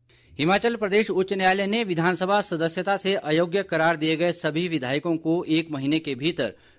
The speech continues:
पेंशन और एरियर जारी करने के आदेश दिए हैं। अदालत ने इस संबंध में दायर याचिका पर सुनवाई करते हुए ये आदेश दिए।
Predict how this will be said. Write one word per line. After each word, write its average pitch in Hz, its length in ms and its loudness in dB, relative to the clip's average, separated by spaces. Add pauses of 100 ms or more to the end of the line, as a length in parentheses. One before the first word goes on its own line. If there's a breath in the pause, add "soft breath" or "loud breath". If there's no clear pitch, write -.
(120)
पेंशन 165 460 2
और 156 280 -2
एरियर 156 360 0
जारी 143 300 2
करने 131 240 -2
के 147 160 -4
आदेश 139 420 -2
दिए 117 160 -2
हैं। 110 240 -6 (440 soft breath)
अदालत 160 400 0
ने 196 140 0
इस 156 300 -4
संबंध 147 260 -2
में 170 200 0
दायर 139 240 2
याचिका 131 400 0
पर 170 200 -2
सुनवाई 135 420 -2
करते 127 280 -6
हुए 139 220 -2
ये 139 220 -2
आदेश 117 320 -4
दिए। 113 300 -2